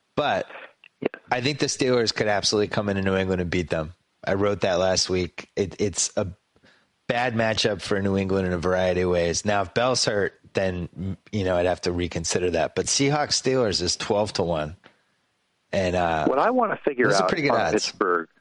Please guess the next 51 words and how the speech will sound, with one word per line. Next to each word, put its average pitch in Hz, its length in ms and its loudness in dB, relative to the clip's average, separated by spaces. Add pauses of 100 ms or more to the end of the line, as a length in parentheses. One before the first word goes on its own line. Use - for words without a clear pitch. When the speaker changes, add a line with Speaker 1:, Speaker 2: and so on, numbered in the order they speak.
(380)
Speaker 2:
yeah, 110 140 4
what, 120 120 4
here's 170 180 4
what 185 100 2
I 160 40 2
wanna 131 160 2
figure 104 240 2
out 92 60 2
on 85 100 0
Pittsburgh, 82 480 -2 (400)
um, 87 420 0
'cause, 113 160 0
you 151 60 2
know, 131 80 2
their 107 100 2
defense 95 500 -2
was 98 180 4
a 92 60 2
train 120 260 -2
wreck 87 180 0
a 92 60 0
lot 87 140 2
of 85 60 2
the 80 160 0
season. 95 200 0 (180)
But 85 180 0 (460)
in 110 80 0
the 104 80 2
back 127 240 0
of 127 60 2
my 104 100 2
mind, 104 300 0
I've 87 120 -2
kinda 92 320 0
thought, 90 220 0 (920)
you 113 120 -8
know, 95 360 2 (360)
the 113 120 2
way 135 220 4
the 135 120 2
league 107 260 4
is 95 240 2
now 92 280 2
with 87 100 2 (440)
teams 120 200 -2
going 104 240 2
with 98 160 -2
young 92 380 0
players 90 560 2
and, 82 280 -6 (920)
and 82 420 0